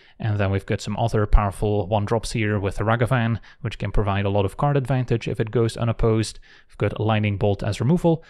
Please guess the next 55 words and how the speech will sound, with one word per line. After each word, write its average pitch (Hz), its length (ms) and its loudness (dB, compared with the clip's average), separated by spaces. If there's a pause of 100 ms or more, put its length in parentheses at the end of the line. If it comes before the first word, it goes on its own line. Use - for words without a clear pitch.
(140)
playing 113 220 0
this 110 280 0
over 120 220 2
Fatal 127 320 0
Push 131 320 0
just 117 220 -4
to 113 60 -2
have 104 120 -2
more 107 180 2
red 104 240 0
cards 101 340 -2
to 110 140 -4
pitch - 360 -2
to 98 100 -4
Fury, 160 480 -2 (320)
and 117 180 0
then 107 160 2
a 101 60 -2
Kroxa 110 480 -2
can 104 160 -4
be 107 100 -2
exiled 101 380 -2
to 110 100 -4
both 98 340 -2
Fury 104 380 0
and 95 160 -2
Grief, 170 260 -2
so - 140 -8
it's - 80 -10
quite 101 260 -6
flexible 131 380 -2
there, 120 280 0 (200)
but 110 120 -2
also 107 220 0
good 104 200 -2
to 104 100 -2
cast 107 400 -2
and 104 160 -2
later 101 260 0
escape, 117 440 -2
as 101 120 -2
we've 101 160 -2
got 104 140 -2
a 101 60 0
lot 104 160 2
of - 100 -4
cards 101 300 -2
ending 107 260 -2
up 101 140 -2
in 101 80 0
the 101 80 -2
graveyard 139 420 -2
to 127 100 0
help 117 220 -2
there. 120 300 0